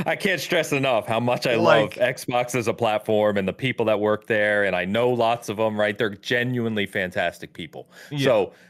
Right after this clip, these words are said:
Speaker 1: take, you know, know that as we
Speaker 2: It's
Speaker 1: get
Speaker 2: sad
Speaker 1: into
Speaker 2: that we
Speaker 1: this
Speaker 2: have to
Speaker 1: conversation.
Speaker 2: preface that l-, with that,
Speaker 1: I
Speaker 2: like,
Speaker 1: know.
Speaker 2: every
Speaker 1: I
Speaker 2: time,
Speaker 1: know.
Speaker 2: but it's, again.
Speaker 1: Yeah. Um, but I, I do have concerns, right? If you, if you step back and look at the broader picture, what I said last week to a degree is that it feels,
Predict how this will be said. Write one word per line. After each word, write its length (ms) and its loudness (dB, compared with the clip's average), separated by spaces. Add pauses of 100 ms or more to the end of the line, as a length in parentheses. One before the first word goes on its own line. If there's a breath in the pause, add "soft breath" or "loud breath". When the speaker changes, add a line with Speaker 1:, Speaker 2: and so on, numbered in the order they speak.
(280 soft breath)
Speaker 1:
take, 360 -4
you 160 -2
know, 240 2
know 360 2
that 400 0
as 160 0
we 60 4
Speaker 2:
It's 120 0
Speaker 1:
get 80 4
Speaker 2:
sad 200 8
Speaker 1:
into 100 4
Speaker 2:
that 40 -2
we 100 2
Speaker 1:
this 80 8
Speaker 2:
have 80 2
to 80 2
Speaker 1:
conversation. 180 0
Speaker 2:
preface 400 2
that 240 -6 (120)
l-, 120 -4
with 260 -4
that, 220 2
Speaker 1:
I 20 0
Speaker 2:
like, 140 0
Speaker 1:
know. 40 -4
Speaker 2:
every 280 2
Speaker 1:
I 40 -4
Speaker 2:
time, 280 -2
Speaker 1:
know. 80 -4
Speaker 2:
but 180 2
it's, 380 -6 (280)
again. 280 -8 (680 loud breath)
Speaker 1:
Yeah. 260 -2 (140)
Um, 380 0 (420 loud breath)
but 120 2
I, 180 0 (800)
I 100 0
do 340 0
have 240 0
concerns, 640 -4
right? 280 0
If 160 -6
you, 200 -4
if 180 -8
you 140 -4
step 600 -6
back 360 -2
and 160 -6
look 160 -4
at 100 -6
the 60 -10
broader 380 -2
picture, 380 -12
what 200 -2
I 80 2
said 320 -4
last 340 -2
week 280 -10
to 120 -12
a 60 -10
degree 420 -12
is 160 -16
that 360 -4
it 180 -10
feels, 800 -4